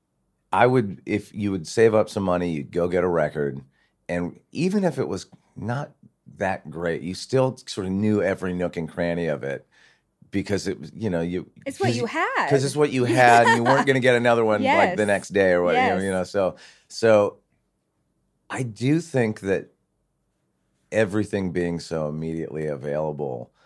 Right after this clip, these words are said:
Speaker 1: has some kind of impact that maybe, maybe from my perspective or your perspective is
Speaker 2: Yeah.
Speaker 1: negative. Maybe it's not if you're thirteen.
Speaker 2: Yeah, it's like
Speaker 1: Maybe
Speaker 2: they're
Speaker 1: it's great. I don't know,
Speaker 2: hundred percent.
Speaker 1: you know, like,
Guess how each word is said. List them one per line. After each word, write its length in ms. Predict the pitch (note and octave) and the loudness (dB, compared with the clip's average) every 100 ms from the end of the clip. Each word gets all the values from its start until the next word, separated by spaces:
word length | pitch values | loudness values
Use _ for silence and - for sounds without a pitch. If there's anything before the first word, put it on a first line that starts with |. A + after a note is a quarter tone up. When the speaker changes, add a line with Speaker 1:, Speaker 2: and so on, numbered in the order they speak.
| _ _ _ | _ _ _
Speaker 1:
has 360 | - - E2 D#2 | -14 -8 -8 -6
some 260 | E2+ F#2 | -6 -6
kind 300 | G#2+ G2+ D#2+ | -6 -6 -4
of 120 | D2 - | -6 -8
impact 440 | D2 C#2+ D2+ C#2+ | -10 -8 -10 -8
that 160 | C#2 C#2 | -12 -8
maybe, 320 | D#2 E2+ E2+ - | -8 -6 -8 -6
maybe 320 | G#2+ B2+ C3 | 0 2 2
from 280 | B2+ A#2+ A2 | 0 0 0
my 240 | G2 G2 | 2 2
perspective 760 | G2+ G#2+ F2+ E2+ E2 - D#2+ C#2+ | 0 -2 0 0 0 -2 -4 -4
or 80 | D2+ | -6
your 180 | D#2 | -4
perspective 480 | E2+ E2+ - D2 G3+ | -6 -8 -6 -6 -4
is 200 | A#3+ C4+ | -4 -4
Speaker 2:
Yeah. 40 | E2 | -4
Speaker 1:
negative. 280 | D#2+ E2 | -4 -4
Maybe 320 | F2+ A#2 B2 G#2+ | -2 -2 0 0
it's 160 | - | -2
not 340 | F#2+ G2 G2 - | -4 -4 -6 -10
if 220 | - D2+ - | -12 -12 -10
you're 100 | - | -10
thirteen. 280 | - A3+ | -6 -2
Speaker 2:
Yeah, 280 | D#4+ F#4+ B2+ | 2 4 4
it's 300 | D3+ B3+ - | 2 -2 -2
like 120 | D4 | 0
Speaker 1:
Maybe 180 | A2+ A#2+ | 2 4
Speaker 2:
they're 80 | A2+ | 4
Speaker 1:
it's 100 | F2 | 2
great. 520 | E2+ G#2+ C3 C#3+ B2+ - | -4 2 6 6 4 4
I 180 | A#2+ | 4
don't 240 | B2+ A#2+ A#2 | 4 2 2
know, 80 | B2+ C3 | 4 6
Speaker 2:
hundred 140 | A2+ | 4
percent. 120 | G#2+ G#2+ | 2 0
Speaker 1:
you 80 | |
know, 220 | G#2 G2+ G2+ | 2 2 2
like, 260 | F#2+ F#2 | -2 -4